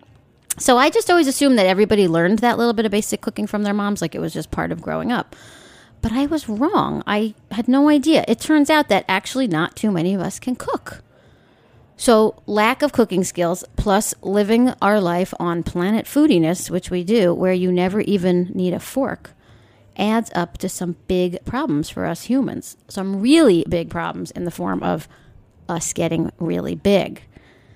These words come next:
Obesity, diabetes, heart disease, you know, you know all about it. Everyone's talking about it. The deeper we sink into our foodiness torpor,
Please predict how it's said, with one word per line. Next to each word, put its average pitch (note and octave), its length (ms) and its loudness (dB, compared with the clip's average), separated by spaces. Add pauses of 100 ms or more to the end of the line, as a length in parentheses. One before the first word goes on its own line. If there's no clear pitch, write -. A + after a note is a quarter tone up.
(460)
Obesity, A3 600 4
diabetes, G#3+ 520 4
heart G#3+ 220 0
disease, G3 460 2
you A#3 200 4
know, G3 360 8 (460)
you F#3+ 140 0
know G#3+ 120 4
all F3 220 2
about F3 300 2
it. F3+ 160 -2 (200)
Everyone's F#3 380 -6
talking - 320 -6
about G#2 260 -4
it. - 140 -6 (640)
The A3 160 2
deeper C4+ 460 4
we A3+ 260 4
sink F#3 420 -2
into G3 380 -2
our D#3+ 160 -2
foodiness F#3 880 0 (540)
torpor, G#3 640 -4